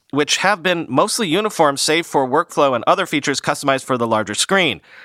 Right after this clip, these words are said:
The two operating systems are built on the same foundation, but it seems likely the company will do more to distinguish the two going forward as it continues to position the iPad as a tool for serious work. As Apple notes in its comment,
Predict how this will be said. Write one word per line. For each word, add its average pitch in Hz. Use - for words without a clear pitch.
The 95
two 135
operating 117
systems 117
are 113
built 123
on 110
the 107
same 117
foundation, 151
but 143
it 127
seems 247
likely 220
the 165
company 165
will 135
do 170
more 170
to 139
distinguish 190
the 160
two 147
going 127
forward 175
as 123
it 139
continues 135
to 131
position 123
the 113
iPad 117
as 113
a 113
tool 107
for 113
serious 95
work. 147
As 135
Apple 247
notes 220
in 185
its 156
comment, 185